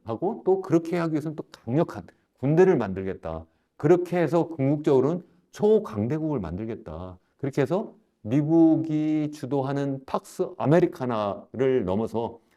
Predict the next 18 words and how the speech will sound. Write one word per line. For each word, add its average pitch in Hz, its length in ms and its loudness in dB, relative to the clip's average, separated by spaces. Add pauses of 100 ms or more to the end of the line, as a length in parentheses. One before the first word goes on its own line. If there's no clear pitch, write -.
(120)
팍스 - 320 -6
시니카, 170 600 -2
시니카가 185 440 -4
이 120 80 0
중국이잖아요. 120 760 -6 (280)
팍스 175 260 -10
시니카를 190 500 -6
만들겠다. 95 520 -10 (400)
이러한 160 320 2
생각을 120 440 -4
하니까 120 360 -6
당연히 127 640 0 (260)
이 104 80 -8
미국과 104 600 -2
중국 113 280 -8
간에는 95 340 -6
패권 139 300 -10
경쟁을 101 400 -6